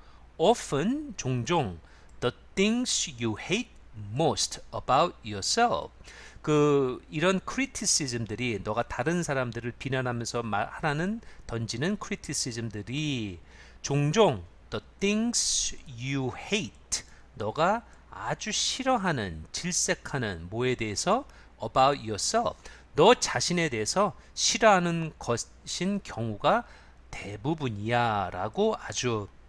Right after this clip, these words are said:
현명한 얘기를 합니다. 그러니까는 이 쥐새끼가 화가 났죠. "아!" 그래서 "아!", 이게 이제 미국 사람들 쓰는 일종의 감탄사죠. 그래서 "앗, 으앗, 헉!" 뭐 이런 표현이거든요.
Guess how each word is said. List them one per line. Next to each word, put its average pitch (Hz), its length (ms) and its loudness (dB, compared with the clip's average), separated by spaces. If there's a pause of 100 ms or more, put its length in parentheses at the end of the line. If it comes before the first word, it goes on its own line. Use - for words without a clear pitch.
(720)
현명한 113 640 -4 (340)
얘기를 107 380 -4
합니다. 95 580 -4 (400)
그러니까는 139 640 -2
이 104 420 -8
쥐새끼가 - 540 -8
화가 120 240 0
났죠. 110 400 -2
"아!" 156 1160 8 (280)
그래서 165 360 -2 (440)
"아!", 135 580 10 (120)
이게 160 260 0
이제 139 260 -2
미국 139 180 -4
사람들 131 300 -2
쓰는 127 280 -2
일종의 117 400 -6
감탄사죠. 127 760 0
그래서 107 260 -4 (160)
"앗, 143 180 0 (300)
으앗, 175 280 4 (200)
헉!" - 280 2 (160)
뭐 127 180 -4
이런 127 280 0
표현이거든요. 131 720 -4